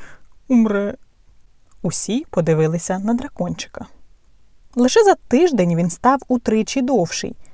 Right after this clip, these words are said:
З його ніздрів виривався дим. Хагрід занедбав свої обов'язки ключника, бо через того дракона не мав коли навіть угору глянути. На підлозі були розкидані порожні пляшки з-під бренді й куряче пір'я.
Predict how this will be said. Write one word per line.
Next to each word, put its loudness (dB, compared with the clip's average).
З 0
його 2
ніздрів 0
виривався 2
дим. -2
Хагрід 0
занедбав 0
свої -2
обов'язки 0
ключника, -2
бо 4
через 0
того 2
дракона 2
не 2
мав 2
коли 2
навіть 2
угору 2
глянути. -4
На 4
підлозі 4
були 2
розкидані 0
порожні 0
пляшки -6
з-під -4
бренді -2
й -4
куряче -4
пір'я. -8